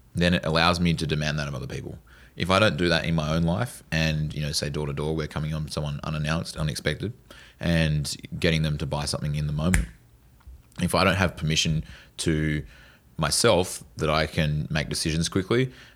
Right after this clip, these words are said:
there's no way that subconsciously I'm gonna be like, "Yeah, you need to buy this now." And they're like, "Oh, I need to think about it." Like, the objection that you get the most is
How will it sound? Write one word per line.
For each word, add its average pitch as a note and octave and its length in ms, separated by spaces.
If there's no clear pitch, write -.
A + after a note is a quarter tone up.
there's F#2+ 180
no A2 320
way D#2+ 460
that D2+ 200
subconsciously D2+ 640
I'm D2+ 100
gonna D#2 140
be D2 180
like, C#2+ 200
"Yeah, A#2 120
you G#2 140
need G#2 200
to F#2 60
buy E2 140
this D2 160
now." C#2+ 360
And E2+ 80
they're F2 60
like, F2+ 120
"Oh, A#2 60
I A2 100
need G2 160
to E2+ 60
think E2 200
about C2+ 240
it." - 60
Like, D#2+ 180
the F2+ 140
objection F2+ 440
that G2 120
you F2 80
get E2 180
the E2+ 60
most F2 280
is D#2 220